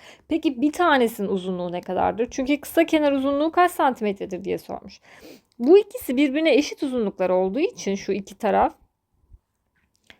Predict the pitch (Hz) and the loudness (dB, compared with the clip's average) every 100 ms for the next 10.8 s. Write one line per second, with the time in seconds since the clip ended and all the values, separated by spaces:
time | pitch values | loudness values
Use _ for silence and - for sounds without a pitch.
0 | _ 240 294 294 285 277 - 233 185 - | _ 2 4 6 4 4 0 0 0 -2
1 | - 240 - 320 226 202 185 185 247 247 | -2 0 0 0 2 4 4 2 -8 -6
2 | - 294 320 277 226 214 214 - 202 180 | 2 4 4 4 6 6 2 -4 -6 -4
3 | 220 392 - 220 247 - 226 208 196 269 | -4 -4 -6 -8 -6 0 0 0 -2 -4
4 | 277 226 190 - - 190 _ - - _ | 0 2 2 -2 -10 -12 _ -20 -20 _
5 | 311 302 240 226 202 185 175 175 - - | 0 2 4 4 2 -6 -6 -8 -8 -2
6 | 190 185 220 262 285 285 285 285 - - | 0 4 4 6 4 0 -4 -4 -8 -20
7 | - _ 269 294 254 220 196 185 - 175 | -20 _ -2 0 0 -2 -4 -6 -6 -10
8 | - 233 - 277 285 - _ _ _ _ | -8 -10 -4 -2 -2 -4 _ _ _ _
9 | _ _ _ _ _ _ _ _ _ 202 | _ _ _ _ _ _ _ _ _ 0
10 | 202 262 - 320 302 294 294 | 0 -4 4 6 6 6 4